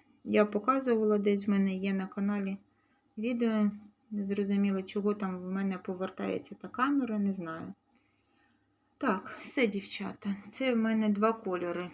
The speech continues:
цієї, цієї пряжі. Ось така з зеленим, з бордовим.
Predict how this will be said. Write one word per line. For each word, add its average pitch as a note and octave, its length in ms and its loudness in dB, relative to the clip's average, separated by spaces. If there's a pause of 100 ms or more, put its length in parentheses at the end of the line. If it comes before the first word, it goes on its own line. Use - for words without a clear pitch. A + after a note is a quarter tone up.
(100)
цієї, F#3 560 -2 (1600)
цієї G3 560 6
пряжі. C4+ 640 4 (2000)
Ось G3+ 220 2
така C#4 640 2
з G#3+ 60 2
зеленим, A3+ 600 4
з G#3+ 80 -2
бордовим. G#3 1000 2